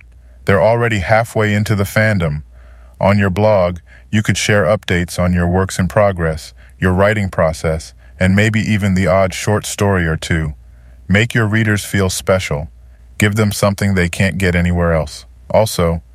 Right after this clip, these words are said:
remember that behind every successful book is an author who has mastered the art of patience. Your blog can keep your readers engaged while you're busy crafting your next masterpiece.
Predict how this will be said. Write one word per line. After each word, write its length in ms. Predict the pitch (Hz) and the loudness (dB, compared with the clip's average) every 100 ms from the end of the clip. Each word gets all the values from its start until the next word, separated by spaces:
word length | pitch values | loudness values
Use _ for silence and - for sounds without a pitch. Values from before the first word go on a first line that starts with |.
| - - | -14 -2
remember 340 | 95 110 107 | 0 2 2
that 180 | 98 87 | 0 -2
behind 440 | 92 95 107 107 | -2 0 2 2
every 220 | 98 104 104 | 0 0 -4
successful 600 | - - 101 98 - 85 | -4 -2 -2 -2 -4 -2
book 380 | 87 82 - - - - | -2 -2 -6 -20 -20 -4
is 160 | 92 90 | 0 2
an 100 | 87 | 2
author 360 | 92 92 101 | 2 0 -2
who 140 | 98 90 | 0 -2
has 160 | 80 | 0
mastered 480 | 90 95 101 - 90 | 0 2 0 -4 -2
the 120 | 87 | 0
art 200 | 87 87 | 2 0
of 120 | 85 | -4
patience. 640 | - 87 80 - - - - - - - - - | -4 -4 -2 -8 -10 -14 -20 -20 -20 -20 -8 -2
Your 100 | 90 | 0
blog 380 | 98 104 104 | 2 2 2
can 160 | - 92 | -2 -4
keep 260 | - 104 - | -2 -4 0
your 140 | 92 | -2
readers 400 | 90 98 95 90 | 0 0 0 0
engaged 640 | 90 87 90 85 82 - - | -2 0 0 0 -4 -8 -2
while 220 | 87 92 | 0 2
you're 140 | 92 | 0
busy 340 | 85 98 95 85 | 0 -2 -2 -2
crafting 500 | - 95 - 95 92 | 0 0 0 -2 0
your 120 | 90 | 2
next 280 | 92 - 98 | 0 0 -2
masterpiece. 760 | 95 95 - - 76 - - | -2 -2 -8 -6 -6 -6 -16